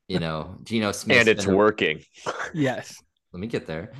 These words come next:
Speaker 1: Geno Smith <laughs> has been a revelation all season, but still, we started two and three. Geno Smith playing amazing, but this defense was one of the worst things we've ever seen.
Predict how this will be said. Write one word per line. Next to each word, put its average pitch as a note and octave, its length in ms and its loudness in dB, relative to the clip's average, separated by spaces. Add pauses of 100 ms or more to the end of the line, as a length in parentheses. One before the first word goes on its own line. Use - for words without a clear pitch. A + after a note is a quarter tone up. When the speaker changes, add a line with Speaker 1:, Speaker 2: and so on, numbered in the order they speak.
(160)
Speaker 1:
Geno C#3+ 280 2
Smith A#2 520 -2 (220)
<laughs> - 240 -20
has G#2 100 -10
been A2+ 140 0
a G#2 40 0
revelation G2+ 720 -2
all G#2+ 260 -2
season, E2 600 -6 (420)
but F2+ 280 -4
still, A2 760 -2
we F#2+ 160 -4
started G2+ 420 -4
two A2+ 240 -4
and A2+ 160 -4
three. E2+ 560 -6
Geno G2 220 -6
Smith F#2 340 -10
playing F#2 220 -6
amazing, E2+ 560 -6
but - 120 -16
this - 140 -18
defense F2+ 500 -8
was D#2 140 -18
one F2 100 -6
of E2+ 60 -6
the D#2+ 80 -8
worst E2 300 -8
things D#2+ 260 -10
we've E2 140 -10
ever D#2+ 180 -10
seen. D#2 480 -12